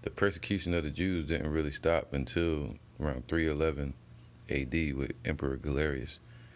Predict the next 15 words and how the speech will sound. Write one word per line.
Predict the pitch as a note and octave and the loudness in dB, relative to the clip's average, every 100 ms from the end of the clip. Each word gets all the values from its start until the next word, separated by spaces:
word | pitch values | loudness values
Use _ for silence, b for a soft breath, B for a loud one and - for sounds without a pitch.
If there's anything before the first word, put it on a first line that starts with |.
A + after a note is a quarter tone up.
| B B | B B
when | - C#2+ | -4 0
he, | D2+ - | 0 0
um, | C#2 C2+ B1+ - - - - - - B B B | 0 0 -4 -8 -12 -18 -20 -20 -20 B B B
set | - F2 C#2 | -2 0 0
in | D2 | 0
place | E2 D#2 D2 | 2 2 2
the | - | -2
Edict | - E2 D#2 D2 - - | 2 2 2 -2 -6 -4
of | C#2 - | -4 0
Toleration, | E2 D2+ C#2+ E2+ E2 - - | 0 2 2 0 0 -4 -4
when | D2 | -2
he | C#2+ | -2
started | D#2 D2 - | -2 -2 0
tolerating, | E2 D#2 D2 D2+ - C2+ - - B B B - - - - - | 0 2 0 -2 -4 -8 -12 -18 B B B -20 -20 -20 -20 -8
um, | - C#2 C2+ - | -6 -4 -4 -8